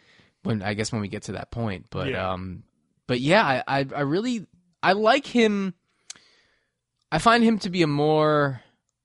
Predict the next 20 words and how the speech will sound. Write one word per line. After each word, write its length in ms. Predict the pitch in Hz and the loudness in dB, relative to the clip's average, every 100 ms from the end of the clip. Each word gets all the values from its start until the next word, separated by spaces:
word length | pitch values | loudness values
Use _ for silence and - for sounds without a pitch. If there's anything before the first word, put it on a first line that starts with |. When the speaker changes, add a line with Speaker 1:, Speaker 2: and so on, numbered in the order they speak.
| _ _ _ _ _ _ _ _ _ _ - | _ _ _ _ _ _ _ _ _ _ -2
Speaker 1:
interesting 720 | 180 175 180 156 - 156 143 | 0 2 0 0 0 0 0
character 640 | 135 135 135 135 - 147 | 0 2 2 0 0 0
in 100 | 139 | 2
this 200 | 139 131 | 0 -2
movie 500 | 135 135 127 135 131 | -2 0 0 0 0
than 220 | 123 120 | 0 0
even 280 | 120 120 113 | 0 0 -2
Bruce. 640 | 104 110 90 - - - - _ _ _ _ _ _ _ _ _ _ _ _ _ _ _ _ _ _ - - | -2 -4 -6 -8 -12 -12 -18 _ _ _ _ _ _ _ _ _ _ _ _ _ _ _ _ _ _ -20 -14
So, 200 | - 107 | -6 -4
Speaker 2:
Really? 260 | 98 107 - _ _ _ - | -4 -6 -14 _ _ _ -8
Speaker 1:
yeah. 320 | 131 147 160 - _ _ _ _ _ _ | -4 -4 -6 -10 _ _ _ _ _ _
Speaker 2:
Which 160 | 165 165 | -14 -10
I 60 | |
guess 180 | 175 185 | -10 -10
we'll 120 | 170 | -10
kinda 220 | 139 139 131 | -10 -10 -10
get 180 | 127 | -12
that 120 | 127 123 | -12 -12
into 240 | 120 117 | -14 -18
our 140 | 107 | -20